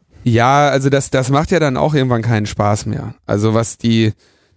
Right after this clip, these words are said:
ähm, es gibt ja, also das ist auch so ein bisschen im Wandel, da, da hat sich sehr viel, sehr, sehr viel wirklich sehr gut geändert durch, äh, Project Zero, also dieses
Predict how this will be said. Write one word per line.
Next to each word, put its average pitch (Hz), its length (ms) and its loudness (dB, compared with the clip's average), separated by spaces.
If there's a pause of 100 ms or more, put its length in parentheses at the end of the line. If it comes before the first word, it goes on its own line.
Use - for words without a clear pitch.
(160)
ähm, 104 680 0 (2500)
es 107 160 -4
gibt - 180 -2
ja, 143 100 2
also 117 300 0
das 120 200 -2
ist - 200 -4
auch 139 120 0
so 120 100 0
ein 120 80 2
bisschen 135 300 -2
im 110 260 -2
Wandel, 160 440 0
da, 131 180 0
da 117 140 -2
hat 120 100 -4
sich 117 140 -4
sehr 127 240 0
viel, 123 420 0 (480)
sehr, 120 320 2
sehr 135 160 2
viel 120 360 0
wirklich 117 300 -2
sehr 113 300 0
gut 120 360 -2
geändert 123 500 0
durch, 113 220 0 (180)
äh, 110 220 0
Project 117 480 -2
Zero, 151 500 0
also 113 220 -2
dieses 113 360 -2